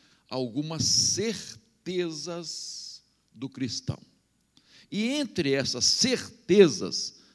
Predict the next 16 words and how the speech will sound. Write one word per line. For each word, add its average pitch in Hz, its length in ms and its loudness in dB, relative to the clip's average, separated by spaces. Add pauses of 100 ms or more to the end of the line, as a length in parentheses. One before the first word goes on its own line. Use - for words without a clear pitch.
do 123 160 -8
cristão, 110 640 -4 (800)
ele 139 240 -2
fala 139 460 -6
da 143 180 -6
certeza 143 1000 -4
da 143 120 -10
resposta 127 880 -6
de 92 120 -4
Deus. - 720 -12 (2250)
A 104 120 -4
certeza 131 880 -4
que 135 220 -14
Deus 113 840 -4
vai 98 420 -8
responder 90 920 -8